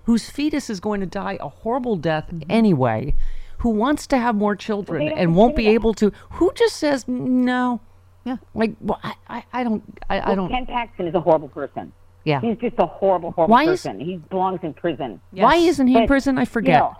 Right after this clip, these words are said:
Speaker 1: I know he got the, you know, because all Republicans are in charge, ju-, much like Trump, they let him off.
Speaker 2: That was the
Speaker 1: The
Speaker 2: impeachment.
Speaker 1: impeachment. But
Speaker 3: They let
Speaker 1: isn't
Speaker 3: him
Speaker 1: he,
Speaker 3: off,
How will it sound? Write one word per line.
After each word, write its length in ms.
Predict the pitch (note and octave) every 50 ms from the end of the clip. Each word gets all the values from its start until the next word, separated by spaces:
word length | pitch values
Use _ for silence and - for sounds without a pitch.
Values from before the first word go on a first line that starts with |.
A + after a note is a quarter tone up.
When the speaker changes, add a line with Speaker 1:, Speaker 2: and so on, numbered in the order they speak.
| - - -
Speaker 1:
I 100 | - B3+
know 160 | C#4 D#4+ D#4+
he 140 | C#4 D4 C4+
got 280 | A#3 C4+ B3+ A#3+ F#3 F3
the, 100 | G#3+ G#3+
you 140 | - C3 A3
know, 120 | G#3+ G3+
because 340 | F3 G3 - - A#3+ A3 G3+
all 140 | A3+ G#3 G3
Republicans 600 | F3+ F3+ - - G3 F#3 F#3+ E3+ F3 E3 D3+ C#3+
are 80 | D#3 D3+
in 60 | C#3+
charge, 280 | - E3 D#3 D3+ D3+ -
ju-, 140 | G#3 A3
much 320 | A3 - G3 G#3+ - - G3
like 160 | F3+ D3+ -
Trump, 320 | - - A#3 G#3 D#3+ -
they 100 | F3 F3
let 160 | E3+ F#3+ F#3+ F3
him 140 | E3 F3
off. 380 | F3 C3 A2 - - - - - - -
Speaker 2:
That 120 | A3 A3
was 120 | A3 G#3+ G#3+
the 80 | G3
Speaker 1:
The 80 | F3+ F3
Speaker 2:
impeachment. 440 | F3 E3 - - F#3+ F#3+ F3+ E3 D#3
Speaker 1:
impeachment. 440 | - A#3 A#3+ A3+ - - D#3 C#3+ -
But 60 | F#3 -
Speaker 3:
They 100 | - -
let 80 | B3+
Speaker 1:
isn't 120 | D#4 D4+ D4+
Speaker 3:
him 60 | C4+
Speaker 1:
he, 60 | C4+
Speaker 3:
off, 60 | C4